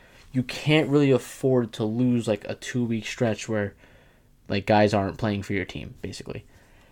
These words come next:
And, like, right, March is probably the best time, I would say. There's always the risk of getting hurt,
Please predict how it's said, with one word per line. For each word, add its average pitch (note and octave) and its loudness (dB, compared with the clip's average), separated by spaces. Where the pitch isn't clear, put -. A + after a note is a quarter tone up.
And, B2 2
like, C3 8
right, C3 8
March C#3+ 6
is C3+ 8
probably G3 6
the C3+ 2
best C#3 0
time, D#3+ 0
I D3 0
would D3+ 2
say. E3 0
There's C3 6
always D#3 10
the E3 8
risk C#3+ 6
of C3 4
getting B2+ 6
hurt, G#2+ 0